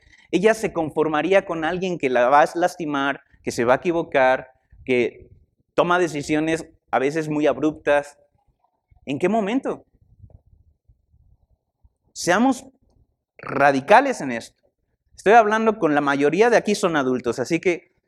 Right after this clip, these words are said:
tomemos decisiones. ¿En qué momento podemos decir que nuestro cónyuge, que nuestro hijo, que nuestro padre es algo mejor que Cristo? ¿Qué atributos tenemos para ponernos a competir con Cristo?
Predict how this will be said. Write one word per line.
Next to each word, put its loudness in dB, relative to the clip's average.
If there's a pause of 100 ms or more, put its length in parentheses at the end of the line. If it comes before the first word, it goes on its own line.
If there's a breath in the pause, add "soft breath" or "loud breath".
(600)
tomemos 0
decisiones. -6
¿En -4
qué 2
momento -4
podemos -2
decir -4
que -2
nuestro -8
cónyuge, -2
que -6
nuestro -4
hijo, 0
que -4
nuestro -8
padre -2 (100)
es -6
algo -2
mejor -2
que -6
Cristo? -14 (1800)
¿Qué 2
atributos 0
tenemos -2
para 2
ponernos -4
a -4
competir -4
con -10
Cristo? -16